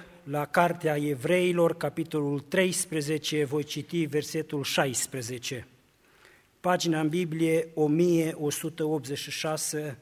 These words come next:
traducerea Cornilescu. Evrei, capitolul treisprezece, versetul șaisprezece. „Și să nu dați uitării binefacerea și dărnicia,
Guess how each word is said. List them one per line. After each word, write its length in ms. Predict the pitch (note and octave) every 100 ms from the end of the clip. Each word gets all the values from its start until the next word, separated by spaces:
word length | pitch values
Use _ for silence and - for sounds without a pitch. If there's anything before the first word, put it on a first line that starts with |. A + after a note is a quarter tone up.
| -
traducerea 640 | C#3+ C#3+ C#3 C#3+ D3+ C#3
Cornilescu. 840 | - D3 D3 C#3+ C#3+ - - G#2 - _ _ _ _ - _ _ _ _ _ _ _ _ _ _ _ _ - _ _ _
Evrei, 460 | D3 B2 E3 F3+
capitolul 580 | F3 C#3+ E3 D#3 D3+ C#3+
treisprezece, 800 | C#3 F3+ F3+ F3 - D#3+ D3 D#3+
versetul 520 | C3+ C#3+ - D#3 D3
șaisprezece. 960 | C3+ - D3+ C3 - B2+ A#2 A#2 A2 F#2+ _ _ - - - -
„Și 180 | - -
să 180 | - G3
nu 180 | G#3+
dați 380 | G3+ F#3+ F#3+ -
uitării 560 | E3 D#3 F#3+ F#3 F3+ F3
binefacerea 920 | C3+ E3 D#3+ - F3 F3+ - E3+ E3+
și 180 | E3 E3
dărnicia, 920 | C3+ C#3+ C#3+ C#3+ - F3 E3+ E3 D#3